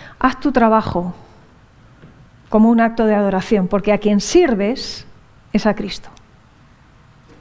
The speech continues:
Incluso aunque tu jefe sea un tarugo, incluso aunque estés en situaciones injustas,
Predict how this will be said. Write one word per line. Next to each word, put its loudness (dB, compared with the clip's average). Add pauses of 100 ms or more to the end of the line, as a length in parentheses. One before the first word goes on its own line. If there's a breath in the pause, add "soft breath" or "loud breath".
(580 loud breath)
Incluso 2
aunque 2
tu 0
jefe 2
sea 2
un -2
tarugo, 0 (2250 loud breath)
incluso 4
aunque 2
estés 0
en -2
situaciones 0
injustas, -2